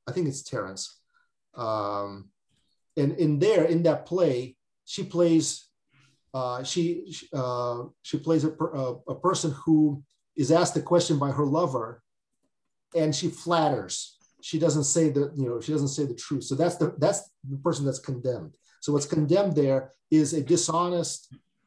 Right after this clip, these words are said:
answer. And, uh, and the reason she's answering like this, of course, is because she wants to secure the services of this person who is her lover. She wants him to keep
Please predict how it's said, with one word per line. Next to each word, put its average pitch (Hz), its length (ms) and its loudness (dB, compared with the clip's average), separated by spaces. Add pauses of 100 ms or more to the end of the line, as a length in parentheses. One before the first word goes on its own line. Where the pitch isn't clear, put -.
(140)
answer. 147 680 0 (480)
And, 156 220 2 (160)
uh, 139 240 0
and 143 140 4
the 139 40 8
reason 175 260 4
she's 160 240 2
answering 165 420 0
like 123 180 -4
this, 120 160 -8
of - 160 -16
course, 117 160 -8
is 117 80 -10
because 139 240 -2
she 160 100 -2
wants 147 260 -2
to - 60 -6
secure 160 540 0
the 123 80 -2
services 147 640 0
of 120 160 -8
this - 320 -8 (220)
person 147 280 0
who 139 120 -2
is 120 100 -4
her 123 60 -4
lover. 120 480 -4 (180)
She - 140 -4
wants 139 480 0 (520)
him 160 260 2
to 143 140 -4
keep 135 300 -6